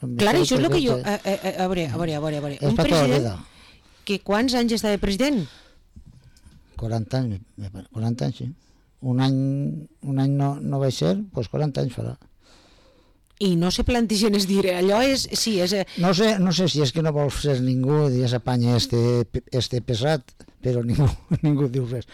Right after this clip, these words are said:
Speaker 1: O és que ho farem bé, ja, ja no sóc jo. La Junta també és de tota la vida els mateixos. Vull dir, jo
Speaker 2: Clar,
Speaker 1: crec
Speaker 2: eh, en este cas a vostè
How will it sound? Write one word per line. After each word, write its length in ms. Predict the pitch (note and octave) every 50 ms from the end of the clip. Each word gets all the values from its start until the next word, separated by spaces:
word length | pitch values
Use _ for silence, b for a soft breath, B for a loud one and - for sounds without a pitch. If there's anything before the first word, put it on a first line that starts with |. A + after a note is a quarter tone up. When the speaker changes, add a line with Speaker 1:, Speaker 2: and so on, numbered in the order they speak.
| B B B _ _ _
Speaker 1:
O 120 | - D3+ C#3+
és 120 | C3+ B2+ -
que 60 | C3+
ho 40 | B2
farem 300 | - B2+ A#2 A2+ A2 A#2
bé, 140 | A#2 B2 B2+ A#2+ B B B B B B B2 A#2+ A2+ -
ja, 200 | C3 B2 A#2+ A#2
ja 120 | - B2+ B2
no 80 | A#2+ A#2+
sóc 220 | A2 - A2 A2 A#2+
jo. 140 | C#3+ D#3 D3 B B B B B B
La 140 | - B2 A2
Junta 240 | G2 G#2+ G#2+ G#2+ - C3
també 260 | - D3 C#3+ D3+ D#3+
és 40 | D3+
de 100 | D#3 D3+ C#3
tota 140 | C#3 B2+ A#2
la 60 | A2
vida 160 | G#2+ G#2 G2+
els 20 | F2+
mateixos. 460 | F#2 F#2 - - C#3 C3+ C3+ C3 A2+
Vull 140 | G2 G2+ G2
dir, 160 | G2 F#2+ G2
jo 40 | G2 G2+
Speaker 2:
Clar, 160 | C4+ D#4+ - -
Speaker 1:
crec 60 | -
Speaker 2:
eh, 280 | G#3 G#3 G3+ - F#3 F#3
en 80 | F#3 G3+
este 180 | A#3 - D4+
cas 200 | C#4+ - E4+ -
a 60 | C#4+ G#3
vostè 360 | G3 - - - C4 D4